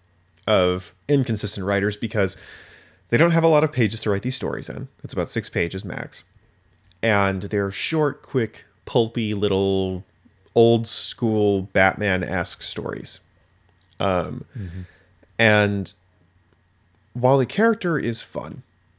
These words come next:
Speaker 1: the stories don't really inspire anything, and we're gonna go into that in a little bit, but I, I, I think it'll be interesting to compare another character who's going through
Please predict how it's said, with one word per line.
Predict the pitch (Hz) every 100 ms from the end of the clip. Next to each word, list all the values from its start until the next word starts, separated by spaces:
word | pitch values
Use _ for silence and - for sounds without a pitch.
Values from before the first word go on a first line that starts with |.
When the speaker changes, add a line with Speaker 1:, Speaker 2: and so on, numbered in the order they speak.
| _ _ _ -
Speaker 1:
the | 123
stories | - 160 175 135
don't | 131
really | 120 123 107
inspire | 101 - - 95 110 135
anything, | 139 139 151 156 165
and | 110
we're | 127
gonna | 123
go | 110 98
into | 95
that | 92 85
in | 87
a | 101
little | 98
bit, | - 85 80
but | 92
I, | 85 - 85 - -
I, | 107
I |
think | 113 110
it'll | 110
be | 107
interesting | 104 - 104
to | 92
compare | 90 92 120 110 95 - - - - - -
another | - 120 123
character | 120 110 107
who's | 110 104
going | 110 107
through | - 107 95